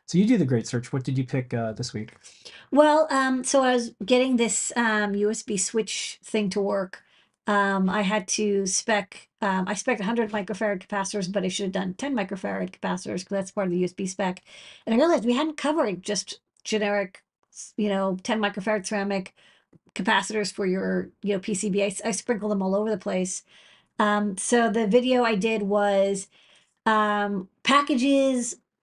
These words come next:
Speaker 2: um, uh, ceramic, um, uh, what's it called? Not electrolytics, uh,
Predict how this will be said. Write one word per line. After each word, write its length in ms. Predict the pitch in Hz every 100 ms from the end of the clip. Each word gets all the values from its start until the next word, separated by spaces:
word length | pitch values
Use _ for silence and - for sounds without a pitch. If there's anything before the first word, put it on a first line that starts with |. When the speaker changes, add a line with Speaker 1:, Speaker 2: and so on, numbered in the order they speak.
| _ _
Speaker 2:
um, 460 | 202 196 196 190 190 - _ _ _ _ _ -
uh, 280 | 190 185 - - _ _ _
ceramic, 920 | - 247 233 247 240 240 - - -
um, 720 | 214 208 202 196 196 196 190 185 - - _ _ _ - _ _
uh, 560 | 202 202 196 196 190 185 190 _
what's 240 | 214 196
it 100 | 190
called? 440 | - 190 175 175 185
Not 160 | 214
electrolytics, 880 | 202 190 185 202 190 185 180 - -
uh, 400 | 185 180 175 175